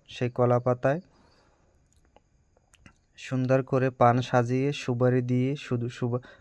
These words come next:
অনামিকা আঙ্গুলের টিকা দিয়ে, তারপরে ফুল, কিছু ফুল দিলেন, ফল দিলেন, সাজিয়ে আসন পেতে বসে, তারপরে এই মন্ত্র, স্বয়ং সিদ্ধি মন্ত্র,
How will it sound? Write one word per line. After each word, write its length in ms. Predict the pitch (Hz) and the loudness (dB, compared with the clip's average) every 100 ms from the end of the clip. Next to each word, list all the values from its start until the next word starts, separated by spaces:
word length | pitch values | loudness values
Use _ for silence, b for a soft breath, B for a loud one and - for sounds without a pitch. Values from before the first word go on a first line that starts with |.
| B B | B B
অনামিকা 480 | 117 127 131 127 131 | 2 4 2 2 2
আঙ্গুলের 420 | 127 123 127 131 - b b b b _ - | 2 2 2 2 -2 b b b b _ -4
টিকা 260 | 131 147 139 | 0 2 4
দিয়ে, 280 | 131 127 147 - B B B B - - | 4 4 2 -4 B B B B -14 0
তারপরে 460 | 120 120 127 127 127 | 0 2 0 2 0
ফুল, 340 | - 127 135 170 - b b b b b _ | -2 0 0 -2 -10 b b b b b _
কিছু 180 | 127 143 | -4 -4
ফুল 260 | 127 - 139 135 | -4 0 2 4
দিলেন, 280 | 135 135 147 | 4 4 0
ফল 300 | - 131 123 | 0 2 4
দিলেন, 280 | 131 127 139 170 - | 4 0 -2 -4 -14
সাজিয়ে 500 | - - 123 123 139 175 b b b - | -4 2 2 2 -2 -6 b b b -6
আসন 280 | 113 - 135 | -4 -2 -2
পেতে 260 | 131 131 135 | -2 -2 -2
বসে, 400 | 123 127 123 175 190 _ _ _ | 0 -2 -2 -4 -6 _ _ _
তারপরে 400 | 113 120 123 120 120 | -2 0 0 2 2
এই 80 | 120 | 2
মন্ত্র, 360 | 117 117 117 156 190 b b b _ | 0 -2 -2 -4 -4 b b b _
স্বয়ং 320 | - 120 123 123 | -2 0 2 0
সিদ্ধি 400 | - 123 123 135 | -4 -4 -2 0
মন্ত্র, 360 | 127 123 - | 0 -2 -4